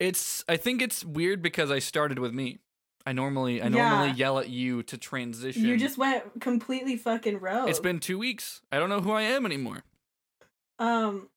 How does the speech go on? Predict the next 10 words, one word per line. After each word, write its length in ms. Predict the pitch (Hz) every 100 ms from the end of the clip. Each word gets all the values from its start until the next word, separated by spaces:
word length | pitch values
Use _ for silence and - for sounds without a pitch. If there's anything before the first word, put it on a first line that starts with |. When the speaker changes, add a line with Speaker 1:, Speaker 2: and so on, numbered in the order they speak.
| -
Speaker 2:
you 160 | 247
can 120 | 302 277
find 300 | 262 247 233
me 460 | 233 233 226 240 277 -
at 320 | 208 202 -
C 360 | - 240 240 240
G 520 | 220 226 226 220 208
and 300 | 196 185 175 -
eight 220 | 277 -
R's. 520 | 202 214 214 208 214